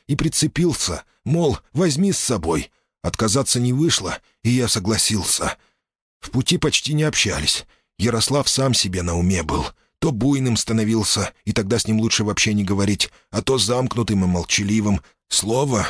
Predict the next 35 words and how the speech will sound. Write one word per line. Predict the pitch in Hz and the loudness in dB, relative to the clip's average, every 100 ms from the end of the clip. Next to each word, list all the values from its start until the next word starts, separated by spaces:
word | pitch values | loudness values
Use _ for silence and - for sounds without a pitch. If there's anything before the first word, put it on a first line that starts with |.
| - | 0
не | 90 95 | 0 2
вытянешь. | 101 - 82 80 - - _ _ _ - | 0 -2 -2 -2 -2 -4 _ _ _ -2
Я | 120 | 0
тысячу | 165 156 160 156 | 2 0 2 0
раз | 156 156 | 2 0
пожалел, | - 98 110 120 104 | 0 0 0 0 0
что | - - | -2 -2
взял | 87 101 92 | -2 -2 0
его | 90 87 | 0 0
с | - | 0
собой. | - 76 80 76 - _ _ _ - | 0 -2 -4 -6 -12 _ _ _ -6
Но | 90 | -2
что | - - 101 | -2 -2 -2
у | |
двоюродного | 87 98 101 101 85 90 87 | 0 0 2 0 0 0 0
братца | 92 101 - | 0 0 0
на | 95 92 | 0 0
уме, | 92 104 | 2 0
узнал | 101 87 98 92 | 0 0 -2 0
только | 101 87 90 | -2 -4 -4
в | |
последний | - 87 98 90 95 | -2 -2 -2 0 2
момент. | 95 101 104 85 - _ _ _ | 2 2 0 -2 -8 _ _ _
Удержать | 95 101 131 113 151 - | -4 0 0 0 0 -2
не | 131 | 0
смог, | 131 131 160 156 - - _ _ | 0 2 0 0 -4 -8 _ _
и | 113 139 | -2 0
вышло, | 156 143 123 127 113 - | 2 0 0 0 -2 -4
что | - - 113 | -6 -2 -2
вышло". | 90 92 - - - - _ _ _ _ _ _ _ _ _ _ _ - | -2 0 0 -2 -6 -8 _ _ _ _ _ _ _ _ _ _ _ -8
"Откуда | 85 80 117 120 92 | -6 -4 -2 0 0
к | |
тебе | 101 90 | 0 2
Ярослав | 92 92 92 - 113 107 - | 2 2 2 0 -2 -4 -2
прибыл?" | 90 76 78 | -4 -2 -4